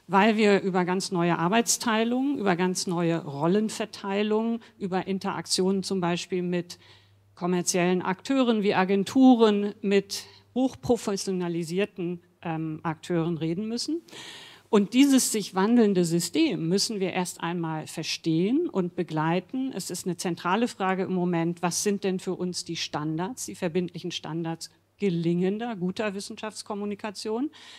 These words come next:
Darüber sind wir uns noch längst nicht einig, ist mein Eindruck. Ähm, ich habe mir auch immer die Frage gestellt, wer kann es sich denn leisten,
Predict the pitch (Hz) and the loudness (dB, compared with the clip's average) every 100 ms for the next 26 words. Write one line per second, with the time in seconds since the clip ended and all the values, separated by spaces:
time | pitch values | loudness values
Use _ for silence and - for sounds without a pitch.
0 | - 180 180 190 185 175 196 202 - 175 | -2 2 4 6 6 6 2 2 0 0
1 | - 170 - 165 180 185 - 180 - 160 | -2 -4 -2 -2 -2 -4 -8 -8 -10 -8
2 | 160 175 208 226 - 214 214 196 190 208 | -6 -6 -6 -10 -10 -8 -8 -4 -4 -4
3 | 226 277 - - - - - - - _ | -4 -4 -8 -20 -18 -18 -18 -20 -20 _
4 | - 202 214 214 208 - 240 294 269 269 | 2 4 4 0 -4 -6 0 2 4 4
5 | 214 254 277 262 - 220 226 226 226 - | 4 6 6 6 4 4 4 2 -2 2
6 | 208 208 208 196 - - 165 185 226 240 | 4 6 4 0 -10 -10 0 6 6 4
7 | - 233 226 214 - 220 - 196 180 180 | 0 -2 -2 -4 -2 -4 -4 -4 -2 0
8 | 170 208 330 - - 156 139 | 0 2 0 0 -6 -8 -8